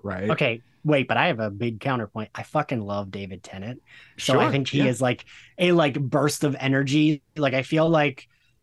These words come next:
Speaker 2: all right, if we're taking her out and we're putting him in, okay, we do at least have, like, I just think he's, and because especially that was, like, the peak of his, like, Doctor Who-ness, right?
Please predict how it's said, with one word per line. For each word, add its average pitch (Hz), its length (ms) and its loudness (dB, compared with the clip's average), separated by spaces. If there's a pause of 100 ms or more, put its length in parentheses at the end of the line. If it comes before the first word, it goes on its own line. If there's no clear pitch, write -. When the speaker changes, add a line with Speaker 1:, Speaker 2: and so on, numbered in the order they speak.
(380)
Speaker 2:
all 143 60 -2
right, 123 100 0
if - 80 -12
we're 123 60 -6
taking 139 300 0
her 233 140 4
out 196 200 4
and 151 80 -2
we're 135 60 0
putting 143 220 0
him 135 200 0
in, 127 260 0
okay, 147 340 -4
we 135 100 -4
do 160 180 4
at 175 80 -2
least 151 280 -2
have, 120 400 -2 (500)
like, 156 240 2
I 165 100 4
just 180 160 2
think 208 140 2
he's, 175 400 0 (1040)
and 190 160 2
because 220 260 2
especially 214 400 2
that 180 160 4
was, 214 120 2
like, 180 200 0
the 135 100 -2
peak - 360 -6
of 143 120 -4
his, 123 220 -2
like, 123 160 0
Doctor 117 300 -2
Who-ness, 104 460 -6
right? 127 300 0